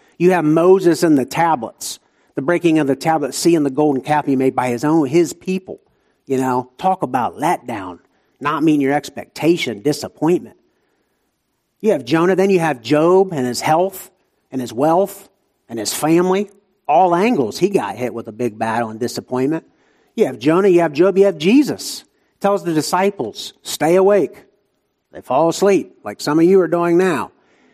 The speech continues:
And he says, "But he's still with them. Jesus was still with them," right? They can't, the disciples can't catch fish.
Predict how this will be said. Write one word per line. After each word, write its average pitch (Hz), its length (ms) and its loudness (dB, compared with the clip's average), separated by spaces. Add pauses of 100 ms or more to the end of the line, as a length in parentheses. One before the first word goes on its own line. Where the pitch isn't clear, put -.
(200)
And 117 120 -10
he 120 40 -8
says, 143 240 -2
"But 143 200 -2
he's 175 180 2
still 208 300 2
with 226 200 0
them. 123 180 -4
Jesus 175 400 2
was 156 160 0
still 185 360 0
with 180 200 0
them," - 140 -12 (360)
right? 143 340 0 (880)
They 151 100 0
can't, 185 320 0
the 160 80 2
disciples 185 500 0
can't 202 340 -2
catch 190 320 -4
fish. - 600 -6